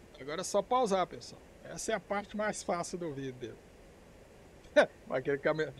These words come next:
<laughs> aquele terrorista lá não teve chance, filho. <laughs> Coitado. <laughs> Ai, ai, ai. Terminar aqui, vou mostrar como é que eu configurei o J T A Z, pessoal.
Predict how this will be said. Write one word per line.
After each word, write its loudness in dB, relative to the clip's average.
<laughs> 2
aquele 4
terrorista 6
lá 8
não 0
teve 2
chance, 2
filho. -4
<laughs> 2
Coitado. -2
<laughs> -16
Ai, 4
ai, 4
ai. 6
Terminar 10
aqui, 6
vou 8
mostrar 8
como -4
é 4
que 2
eu 4
configurei 6
o 6
J 4
T 4
A 4
Z, 0
pessoal. -4